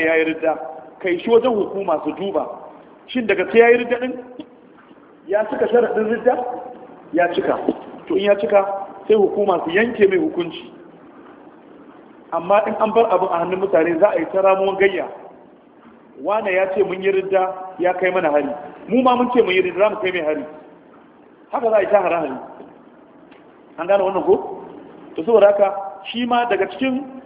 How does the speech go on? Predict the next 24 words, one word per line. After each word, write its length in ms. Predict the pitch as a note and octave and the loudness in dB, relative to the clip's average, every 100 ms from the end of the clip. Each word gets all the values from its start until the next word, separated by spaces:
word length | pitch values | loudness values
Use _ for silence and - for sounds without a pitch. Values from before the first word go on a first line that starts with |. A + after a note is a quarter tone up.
| - - - - - - - - | -20 -20 -20 -20 -20 -20 -16 -6
daga 160 | F3 F3+ | -4 -2
cikin 220 | - A3 | -4 0
kuma 340 | A#3+ A#3 A3+ A#3 - - - E3+ | 4 4 4 2 -6 -12 -10 -4
wanda 240 | A3 A3 E3+ | -2 0 2
jininsa 380 | G3 G#3 G3 | 2 0 2
ya 120 | F3 F#3+ | 2 2
halatta, 420 | E3 F3 - C#3+ - - - - - - - - - - - | 2 -2 -2 -6 -8 -16 -20 -20 -20 -20 -20 -20 -20 -8 2
bayan 300 | G3+ G#3 G#3 | 4 4 2
wa'annan 380 | G#3+ F#3+ G3 | 0 -2 -2
wanda 180 | F3+ D#3+ | -4 -4
manzo 200 | D#3 D3+ | -4 -4
Allah 240 | F3 F#3 D#3+ | -4 -2 -2
ya 60 | E3 | -2
faɗa, 260 | D3 C3 - - - - - - - - - | -6 -8 -12 -18 -20 -20 -20 -20 -20 -12 -6
akwai 260 | D#3 A3 A#3 | 2 2 4
luwaɗi. 380 | F#3 F3 F3+ - - - - - - - - - - - - - - - - C#3 | 4 4 2 -6 -14 -18 -20 -20 -20 -20 -20 -20 -20 -20 -20 -20 -20 -20 -10 -2
Za 100 | G3+ | 0
a 100 | F#3+ | 0
yi 80 | |
alhakin 500 | F#3 E3 G3 G3 F#3 - - - - - - | -2 -2 -4 -4 -8 -10 -18 -20 -20 -16 -8
ɗan 160 | G#3 | -2
luwaɗi 420 | F#3 E3+ F#3+ F#3+ E3+ | 2 4 4 2 2
da 300 | E3 E3 D#3+ | 2 2 -2
mazinaci. 540 | F3+ D#3+ C#3 - - | -4 -4 -8 -10 -18